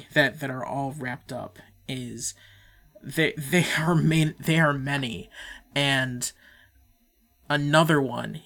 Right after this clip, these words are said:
is that Google is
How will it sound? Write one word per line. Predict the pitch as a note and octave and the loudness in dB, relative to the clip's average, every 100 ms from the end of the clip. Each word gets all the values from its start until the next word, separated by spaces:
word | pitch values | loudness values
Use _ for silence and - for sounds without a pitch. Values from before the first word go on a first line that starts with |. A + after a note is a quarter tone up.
| - | -8
is | C3 B2+ B2 - | -6 -4 0 0
that | C3+ B2+ A#2+ - _ _ _ _ - | 4 4 2 -2 _ _ _ _ -6
Google | - E3+ E3 D#3+ D3+ | 4 6 6 4 2
is | C#3+ C3+ C3 C3+ - | 0 0 0 -2 -2